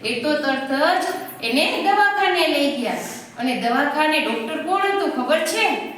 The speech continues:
દવાખાને ડોક્ટર હતા ઘુવડભાઈ. ઘુવડભાઈ કે, "ઓહો,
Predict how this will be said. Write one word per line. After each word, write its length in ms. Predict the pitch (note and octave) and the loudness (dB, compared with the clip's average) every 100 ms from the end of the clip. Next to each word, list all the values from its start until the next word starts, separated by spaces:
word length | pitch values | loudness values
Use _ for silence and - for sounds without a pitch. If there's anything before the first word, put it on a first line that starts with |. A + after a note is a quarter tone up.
| - - | -14 -6
દવાખાને 600 | G#3+ B3 B3+ B3+ A#3+ G3+ | 0 0 0 0 -2 -2
ડોક્ટર 360 | A3 A3 C4 C4 | -4 -4 -2 -2
હતા 540 | C4+ E4 G4+ G#4 - | -2 0 0 0 0
ઘુવડભાઈ. 540 | A3+ G3+ F#3 - D#3+ C#3 - - - - - - - - - | 0 0 -2 -4 -6 -8 -10 -16 -20 -20 -20 -20 -20 -20 -12
ઘુવડભાઈ 460 | G3+ C4 C4 C#4 | -6 -4 0 0
કે, 240 | C#4 C#4 C4+ | 0 -2 0
"ઓહો, 800 | D4 C#4+ C4+ B3+ B3+ B3 - | 2 2 2 0 0 -2 -4